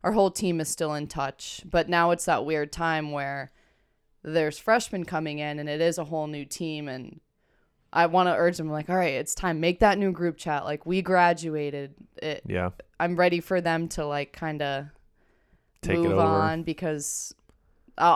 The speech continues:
Speaker 1: obviously I'm still gonna stay in touch with everyone. I love them all to death, but we, but I'm, I'm glad that we kept in touch the amount that we did before
Speaker 2: Mm-hmm.
Speaker 1: school itself ended.
Speaker 2: Yeah. No, I hear you. And I,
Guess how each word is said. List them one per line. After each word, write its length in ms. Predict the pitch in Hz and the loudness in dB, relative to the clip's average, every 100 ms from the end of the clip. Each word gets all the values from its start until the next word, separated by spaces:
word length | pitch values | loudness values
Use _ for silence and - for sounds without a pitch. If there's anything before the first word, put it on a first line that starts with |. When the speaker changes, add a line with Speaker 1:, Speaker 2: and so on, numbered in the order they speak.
| 160 | 8
Speaker 1:
obviously 360 | 180 175 - 156 | 6 2 -2 -6
I'm 100 | 143 | -6
still 220 | - 156 | -6 -6
gonna 180 | 143 139 | -6 -10
stay 240 | - - 143 | -10 -10 -10
in 140 | 123 | -10
touch 260 | - 147 - | -12 -12 -10
with 80 | |
everyone. 340 | 143 - 85 85 | -8 -8 -8 -8
I 80 | 85 | -6
love 200 | 90 - | -8 -8
them 140 | 151 | -8
all 260 | 82 80 82 | -6 -6 -10
to 140 | - | -12
death, 440 | 165 156 151 - - | -8 -6 -8 -12 -14
but 280 | 151 143 - _ _ _ _ _ _ _ - | -10 -10 -12 _ _ _ _ _ _ _ -12
we, 400 | 170 160 143 - - | -8 -8 -8 -14 -2
but 120 | 196 | 6
I'm, 200 | 190 196 185 | 6 6 0
I'm 160 | 190 180 | -2 4
glad 200 | 190 185 | 4 4
that 120 | 165 | 2
we 100 | 160 | -2
kept 280 | 170 160 160 | -6 -8 -8
in 80 | |
touch 260 | 151 151 - | -6 -8 -6
the 80 | 156 | -6
amount 240 | 151 147 | -6 -6
that 160 | 78 80 | -10 -10
we 100 | 80 | -8
did 400 | - 76 - - | -8 -8 -10 -14
before 280 | - 110 101 95 | -6 -4 -2 -4
Speaker 2:
Mm-hmm. 140 | - | -8
Speaker 1:
school 340 | - - 160 151 | -16 -12 -10 -10
itself 360 | - 76 - | -10 -10 -10
ended. 320 | 82 82 85 90 - | -12 -10 -12 -12 -8
Speaker 2:
Yeah. 180 | 82 90 _ | -8 -8 _
No, 160 | 90 95 | -4 0
I 100 | 98 | 0
hear 140 | 92 | -2
you. 220 | 82 82 - | -4 -6 -4
And 100 | 104 | -2
I, 140 | 110 | -2